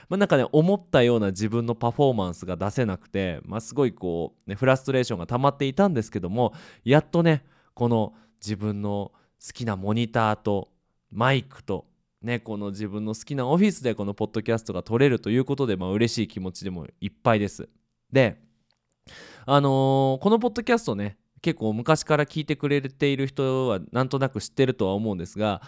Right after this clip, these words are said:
あの、今年の五月にですね、まあ、ヨーロッパ旅行に行ってきて、で、まあ、ヨーロッパね、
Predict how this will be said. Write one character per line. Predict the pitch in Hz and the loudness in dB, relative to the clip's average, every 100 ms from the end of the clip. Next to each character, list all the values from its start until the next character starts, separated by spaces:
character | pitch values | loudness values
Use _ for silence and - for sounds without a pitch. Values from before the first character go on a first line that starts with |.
| - - | -20 -4
あ | 123 123 | 0 2
の、 | 123 | 2
今 | 175 | 0
年 | 254 - | 0 0
の | 247 | 0
五 | 214 | 2
月 | 254 277 - | 2 2 0
に | 101 | -6
で | 90 85 | -6 -8
す | - | -8
ね、 | 92 87 | -6 -6
ま | 85 | -4
あ、 | 101 | 4
ヨ | 143 | 6
ー | 156 | 8
ロ | 165 | 6
ッ | |
パ | - 101 95 | 4 2 2
旅 | 92 95 | -2 -2
行 | - 107 | 0 0
に | 104 | 0
行 | 101 | -4
っ | - | -6
て | 117 | -8
き | 110 | -8
て、 | - 95 87 - _ | -6 -6 -8 -12 _
で、 | 110 151 156 156 151 - - - _ _ | 2 6 6 6 2 -4 -20 -20 _ _
ま | 175 | 2
あ、 | |
ヨ | 175 175 | 6 6
ー | |
ロ | 185 | 4
ッ | |
パ | 185 101 | 2 -2
ね、 | 95 98 | -2 -8